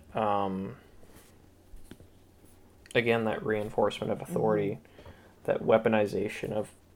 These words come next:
Speaker 1: their insecurities,
Speaker 2: Right.
Speaker 1: the, the, um, it's a form of gaslighting that she uses. Um, and it's part, again, it's part of what makes her such a fascinating
Speaker 2: Right.
Speaker 1: villain, because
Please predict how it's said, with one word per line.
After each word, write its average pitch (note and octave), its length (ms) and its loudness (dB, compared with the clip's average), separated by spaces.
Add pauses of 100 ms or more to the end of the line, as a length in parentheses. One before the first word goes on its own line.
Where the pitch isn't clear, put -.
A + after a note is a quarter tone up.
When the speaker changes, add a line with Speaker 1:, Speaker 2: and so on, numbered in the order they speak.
(140)
Speaker 1:
their A#2 160 2
insecurities, A2 840 0
Speaker 2:
Right. D#3+ 180 -4 (500)
Speaker 1:
the, D3 60 -8
the, G#2+ 280 0 (1300)
um, - 540 -10
it's - 140 -10
a B2+ 60 -8
form B2 340 2
of A2 180 0
gaslighting G#2+ 680 2
that - 120 -6
she - 160 -10
uses. G#2 680 -4 (880)
Um, - 640 -6 (880)
and B2+ 100 2
it's A2+ 140 -4
part, - 340 4 (280)
again, C3+ 260 2
it's B2 140 -2
part A#2+ 180 4
of A2 60 2
what A2 120 0
makes - 180 -4
her - 80 0
such A2+ 200 0
a A2+ 60 -2
fascinating G2+ 480 0
Speaker 2:
Right. G#2 60 -4
Speaker 1:
villain, A2 220 4
because B2 420 8